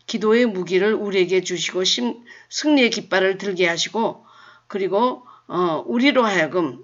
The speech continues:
다만 우리는 기도의 자리로 나아가라. 그리고 주님은 그 기도를 역사에서 성취해 주신다는 약속을 오늘도 주시는 것입니다. 할렐루야, 아멘.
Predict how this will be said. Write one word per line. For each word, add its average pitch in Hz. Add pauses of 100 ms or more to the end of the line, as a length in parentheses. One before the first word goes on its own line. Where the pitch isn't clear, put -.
(140)
다만 214
우리는 190
기도의 240
자리로 175
나아가라. 151 (400)
그리고 233
주님은 277
그 226
기도를 180
역사에서 165
성취해 180
주신다는 160 (320)
약속을 180
오늘도 185
주시는 185
것입니다. 147 (320)
할렐루야, 175
아멘. 156